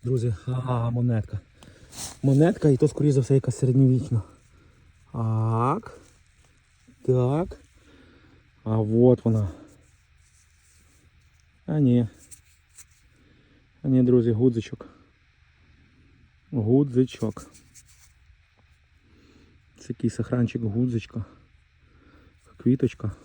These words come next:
пушку, все є. Просто який стан. Стан просто бомба. Клас. Клас! Чорний сигнал,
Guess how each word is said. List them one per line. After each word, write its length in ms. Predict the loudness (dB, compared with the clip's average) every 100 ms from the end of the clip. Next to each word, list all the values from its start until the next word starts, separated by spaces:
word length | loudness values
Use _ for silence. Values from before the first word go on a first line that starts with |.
| -20 -8
пушку, 360 | -6 -6 -8
все 180 | -10 -4
є. 320 | -2 0 0 -2 _ _ _ _ _ -20 _ -20 -20 -20 -20 -4
Просто 340 | 0 0 0
який 200 | -6 -4
стан. 260 | -8 -4 -6 -6 -16 -20 -20 -20 -20 -20 -20 -20 -20 _ _ _ _ _ -20 -20
Стан 440 | -20 -16 -2 0 0
просто 440 | 0 -2 -2 -6
бомба. 420 | -2 2 2 -2 -8 -20 _ _ _ _ _ _ _ _ _ _ _ _ _ _ _ _ -20 -18 -16 -16 -16 -14 -16 -18 -18 -20 -20 -20 _ _ _ _ _ _ _ _ _ _ _ _
Клас. 360 | 6 6 6 -4 -20 -20 -20 -20 -20 _ _ _ -20 -20 -20 -20 -20 -20 _ _ _ 6
Клас! 380 | 8 8 4 -8 -20 -20 -20 -20 _ -18
Чорний 460 | 0 6 8 8 4
сигнал, 460 | 4 2 2 0